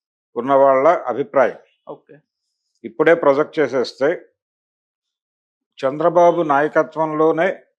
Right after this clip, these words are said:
Speaker 1: అతను ఈ నడక నేర్చుకుంటాడు, అతన్ని నాయకుడిని చేసి ఈయన వెనకాలండి గైడ్ చేస్తూ ఉంటే ఆయన నడక నేర్చుకుని ముందుకు తీసుకెళ్తాడు ఈ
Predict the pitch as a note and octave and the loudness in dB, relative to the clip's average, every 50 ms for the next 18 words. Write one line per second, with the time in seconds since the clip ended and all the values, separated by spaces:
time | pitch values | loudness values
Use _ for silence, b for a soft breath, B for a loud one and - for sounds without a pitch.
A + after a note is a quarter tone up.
0 | _ _ _ _ _ _ _ _ _ _ _ - - - - E3 D#3 D#3 C#3+ D3+ | _ _ _ _ _ _ _ _ _ _ _ -2 -2 0 0 0 0 0 -4 -4
1 | D#3+ - C#3 C3+ C#3 C3 C3 C3 C3+ D#3 D#3 E3 D3 C#3+ D3 C#3+ - - B2+ D3+ | -6 -8 -8 -6 -6 -2 -2 0 0 0 -2 -2 0 0 -2 -2 -2 -14 -12 -10
2 | C#3 C3 - B2 A#2 A2 A2+ G#2+ - _ _ _ _ _ _ _ _ _ _ _ | -10 -4 -2 -2 -2 0 -2 -4 -6 _ _ _ _ _ _ _ _ _ _ _
3 | _ _ _ b b b b b b A2 A2 - D3 C#3+ D3 C#3 B2 A#2 B2+ C#3+ | _ _ _ b b b b b b -10 -2 0 -2 0 0 -4 -2 0 2 2
4 | D3+ D3+ - E3 E3 D#3+ D#3 A#2+ C3+ B2+ B2 - - D3 E3 E3 - - _ _ | 0 0 -4 -8 -6 -6 -6 -4 -2 -4 -4 -4 -4 -8 -8 -8 -10 -18 _ _
5 | _ _ _ _ _ _ _ _ _ _ _ _ _ _ _ - B2 C3+ C3+ C#3+ | _ _ _ _ _ _ _ _ _ _ _ _ _ _ _ -6 -4 -2 -2 0
6 | C3+ A#2+ A#2+ C3 C#3+ - D#3 D#3+ D#3+ D#3 D3+ D3 D3 D3+ D#3+ C3 B2+ B2 C3+ C#3+ | 0 0 0 -2 0 2 2 2 4 2 0 -4 -4 -6 -6 0 0 0 0 0
7 | C3 B2 C#3+ D3 C#3+ C3+ - - C#3+ B2+ A#2 A#2 G#2 - A2+ F#2 - - _ _ | -2 -2 0 0 0 0 -4 -8 -8 -8 -8 -8 -4 -4 -4 -4 -4 -12 _ _
8 | _ _ _ _ _ _ _ _ _ _ _ _ _ _ _ _ - B2 C3 D3+ | _ _ _ _ _ _ _ _ _ _ _ _ _ _ _ _ -4 0 0 2
9 | D#3 E3 D3+ C3+ B2+ C3 D3+ - F3 D#3 D#3 D3+ D3 D3 - - - D#3+ F3 F3 | 2 2 0 0 0 0 0 0 -2 -2 0 -2 -2 -2 -6 -12 -10 -10 -8 -6
10 | D3+ C#3+ D3 D3+ D#3 D#3 C#3 D3+ C#3 - - D3+ C#3 C#3 - D3 C#3 C#3+ C3+ | -8 -6 -4 -4 -4 -4 -4 -4 -6 -6 -2 -2 -2 0 2 0 0 0 -2